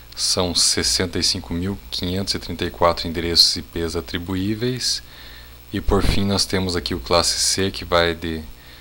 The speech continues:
cento e noventa e dois, o primeiro endereço I P, né, até duzentos e vinte e três, ou seja, que começa com os binários um e um e zero, são duzentos e cinquenta endereços I Ps atribuíveis.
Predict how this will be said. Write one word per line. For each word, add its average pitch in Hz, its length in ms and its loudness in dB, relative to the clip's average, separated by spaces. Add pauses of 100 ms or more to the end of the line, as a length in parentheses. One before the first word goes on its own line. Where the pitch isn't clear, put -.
(120)
cento - 400 -2
e 87 40 -4
noventa 85 360 -2
e - 20 0
dois, 98 540 2
o - 60 -2
primeiro 82 360 -6
endereço 82 400 -2
I - 20 -8
P, 92 240 0
né, 113 160 -2
até 87 300 -2
duzentos 85 480 0
e 85 60 -6
vinte 85 180 -2
e - 60 -2
três, 104 760 0 (840)
ou 123 120 -4
seja, 101 320 6
que 101 100 2
começa 90 420 2
com 90 380 -2
os 82 140 -4
binários 87 600 0
um 87 220 -4
e 82 140 -4
um 85 180 -4
e 90 100 -2
zero, 98 480 2 (800)
são 101 320 -2
duzentos 95 460 0
e - 40 -4
cinquenta 90 520 -2
endereços 85 600 -2
I 87 60 -8
Ps 82 400 -6
atribuíveis. 85 1000 -4